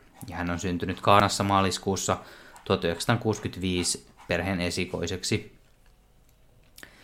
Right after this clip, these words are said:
Ennen näiden lasten kouluikään Auerit asettui asumaan Turkuun. Ja Annelin kouluajoista on löytynyt sellaista tietoa, että,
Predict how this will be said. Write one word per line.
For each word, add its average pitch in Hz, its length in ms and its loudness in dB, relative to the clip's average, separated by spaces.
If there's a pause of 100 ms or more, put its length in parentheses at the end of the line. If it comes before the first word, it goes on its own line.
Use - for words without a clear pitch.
(540)
Ennen 113 280 6
näiden 104 280 2
lasten 101 600 4
kouluikään 85 1120 4
Auerit 90 480 0
asettui 85 580 -4
asumaan 82 520 -4 (100)
Turkuun. 104 720 0 (1400)
Ja 87 220 0 (360)
Annelin 90 400 0
kouluajoista 90 840 6 (440)
on 101 180 0
löytynyt 92 400 0
sellaista 85 500 -2
tietoa, 82 500 -2
että, - 320 -6